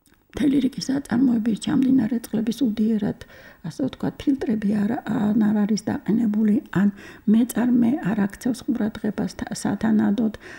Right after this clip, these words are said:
არ იწმინდება. აი ამ შემთხვევაში შეიძლება, რომ ჩვენი პროდუქტი,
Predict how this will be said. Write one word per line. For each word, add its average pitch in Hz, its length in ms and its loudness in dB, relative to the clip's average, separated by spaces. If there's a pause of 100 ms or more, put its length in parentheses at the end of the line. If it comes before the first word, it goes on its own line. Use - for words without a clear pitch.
(220)
არ 185 200 0
იწმინდება. 269 720 2
აი 202 220 2
ამ 196 160 2
შემთხვევაში 202 600 0
შეიძლება, 202 540 -2
რომ 240 160 0
ჩვენი 214 300 0
პროდუქტი, 202 520 -2